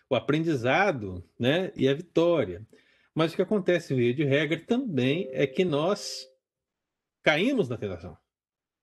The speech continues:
Pecamos. E havia a possibilidade real de você não cair, porque você tem o Espírito Santo de Deus na sua vida. Você pode vencer a tentação, mas você cai, você perde. A consequência do seu pecado fica, o que a gente geralmente fala na igreja, não é verdade?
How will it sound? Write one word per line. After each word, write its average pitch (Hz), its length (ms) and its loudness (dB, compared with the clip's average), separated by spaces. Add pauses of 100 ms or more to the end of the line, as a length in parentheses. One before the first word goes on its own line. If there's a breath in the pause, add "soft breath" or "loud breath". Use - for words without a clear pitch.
(720)
Pecamos. 214 640 0 (1600)
E 135 120 4
havia 175 300 0
a 220 40 -4
possibilidade 160 640 -2
real 165 400 0
de 180 80 -2
você 160 260 -4
não 208 140 -4
cair, 208 580 -4 (240)
porque 135 200 -4
você 151 180 -6
tem 196 100 0
o 202 40 0
Espírito 240 420 -4
Santo 208 340 -4
de 139 80 -4
Deus 180 500 -2
na 117 100 -2
sua 110 240 -2
vida. 143 340 -2 (340)
Você - 140 -10
pode 175 240 0
vencer 226 380 -2
a 247 60 -2
tentação, 135 720 -4 (520)
mas 113 100 -4
você 127 220 -4
cai, 139 420 -2
você 104 260 -6
perde. 131 600 -2
A 107 40 -4
consequência 135 560 -4
do - 60 -20
seu - 160 -6
pecado 127 480 -4
fica, 165 460 -4
o - 20 -8
que - 140 -2
a 120 40 2
gente 139 240 -6
geralmente 143 400 -2
fala 143 380 -4
na 110 100 -6
igreja, 120 360 -4
não 110 100 -8
é - 20 -6
verdade? 135 520 -6